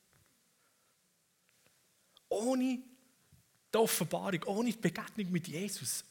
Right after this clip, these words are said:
ohne die Beziehung mit ihm, ohne die Vision, ihn können immer wieder zu sehen, ohne die Sicht von ihm her zu haben,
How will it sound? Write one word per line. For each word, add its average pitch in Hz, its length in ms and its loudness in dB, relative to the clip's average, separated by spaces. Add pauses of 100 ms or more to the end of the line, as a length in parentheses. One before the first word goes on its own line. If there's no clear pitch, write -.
ohne 233 320 0
die 185 120 0
Beziehung 190 540 -2
mit 156 160 -4
ihm, 170 300 -2 (320)
ohne 247 320 2
die 190 160 2
Vision, 208 680 6 (200)
ihn 240 240 4
können 165 300 -2 (640)
immer 220 220 2
wieder 147 200 -2
zu - 140 -2
sehen, 160 340 -2 (1040)
ohne 196 260 0
die 143 160 -2
Sicht - 560 0 (760)
von - 280 0
ihm 196 220 0
her 151 180 -2
zu - 200 -2
haben, 156 280 -4